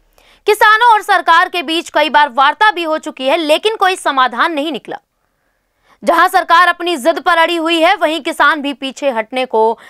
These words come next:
तैयार नहीं दिख रहे। ऐसा भी बताया जा रहा है कि किसान अब सरकार से आर पार की लड़ाई लड़ने को तैयार हैं।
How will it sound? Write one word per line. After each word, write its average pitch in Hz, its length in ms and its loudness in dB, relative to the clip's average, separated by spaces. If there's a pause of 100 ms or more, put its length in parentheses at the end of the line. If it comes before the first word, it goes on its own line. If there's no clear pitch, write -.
(120)
तैयार 339 380 4
नहीं 214 200 -12
दिख 170 200 -16
रहे। 160 180 -18 (920)
ऐसा 285 240 2
भी 427 120 0
बताया 403 300 2
जा 403 180 2
रहा 392 160 4
है 403 180 4
कि 415 120 -2
किसान 359 440 2
अब 381 120 2
सरकार 320 480 0
से 320 140 -2
आर 285 200 2
पार 285 280 0
की 285 120 -14
लड़ाई 262 300 0
लड़ने 247 400 -2
को 226 120 -4
तैयार 170 380 -6 (100)
हैं। - 60 -20